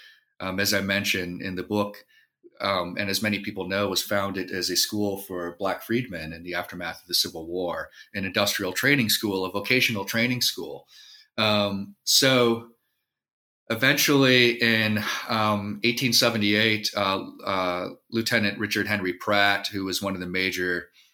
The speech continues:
um, architects and advocates for the boarding school system for Native American peoples, um, escorted prisoners from Fort Marion in Florida to the Hampton Institute to engage in this,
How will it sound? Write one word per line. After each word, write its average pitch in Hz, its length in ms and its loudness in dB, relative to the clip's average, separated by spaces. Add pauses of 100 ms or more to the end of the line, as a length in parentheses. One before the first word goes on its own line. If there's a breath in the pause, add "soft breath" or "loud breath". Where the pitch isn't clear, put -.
(160)
um, 92 420 -4
architects 101 580 0
and 85 80 -6
advocates 92 800 -2
for 90 340 -4
the 90 120 -12
boarding 104 280 0
school 98 240 -4
system 92 340 -2
for 92 120 -10
Native 90 240 -6
American 101 380 -4
peoples, 87 520 -6 (600 loud breath)
um, 98 580 0 (100)
escorted 117 580 2
prisoners 107 560 2
from 95 180 -6
Fort 104 300 -2
Marion 95 600 -2
in 92 100 -12
Florida 95 640 0
to 101 240 0
the 101 80 -2
Hampton 139 380 2
Institute 104 460 0
to 131 120 0
engage 135 340 2
in 113 120 -2
this, 98 360 0